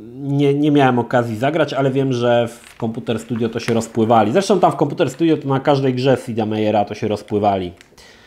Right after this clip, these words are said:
Takie to były czasy. Black Lamp i Plastron. Nie mam zielonego pojęcia, co to są za gry. Pewnie jakieś, co, na co, nawet nie wiadomo, na co to jest, słuchajcie. Wiecie, nawet ciężko powiedzieć,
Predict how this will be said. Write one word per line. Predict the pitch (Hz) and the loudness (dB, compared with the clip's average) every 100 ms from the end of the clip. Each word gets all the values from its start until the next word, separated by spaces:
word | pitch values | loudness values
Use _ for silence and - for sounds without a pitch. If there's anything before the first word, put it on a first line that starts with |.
| - _ | -20 _
Takie | - 127 131 | -2 0 2
to | 131 | 2
były | 123 120 | 4 2
czasy. | 117 135 113 - 87 | 2 2 2 0 -8
Black | 98 185 214 | -2 0 0
Lamp | 196 165 | -2 -2
i | 147 | -4
Plastron. | 139 131 123 117 101 95 | 0 0 0 -2 -4 -4
Nie | 110 131 | -6 -4
mam | 117 | -2
zielonego | 110 107 107 104 | -2 -2 -2 -4
pojęcia, | 101 104 98 92 | -4 -4 -4 -8
co | - | -10
to | 95 | -12
są | 101 95 | -8 -6
za | 95 | -2
gry. | 98 113 | 0 0
Pewnie | 127 117 110 | -2 -6 -4
jakieś, | 110 104 107 - - - - _ _ - - - _ | -4 -4 -8 -8 -12 -14 -16 _ _ -20 -20 -20 _
co, | 151 | -2
na | 175 196 | 0 0
co, | - | 0
nawet | 151 147 | 2 2
nie | 147 | 4
wiadomo, | 147 165 180 | 4 4 4
na | 156 | 2
co | 151 | 0
to | 139 | 2
jest, | 123 123 113 - | 4 4 2 -4
słuchajcie. | 110 101 98 92 95 | -10 -6 -6 -6 -10
Wiecie, | 92 101 113 | -12 -10 -8
nawet | 110 107 - | -6 -6 -6
ciężko | 139 131 127 | -6 -6 -6
powiedzieć, | 123 117 123 117 113 - | -2 0 0 -2 -6 -10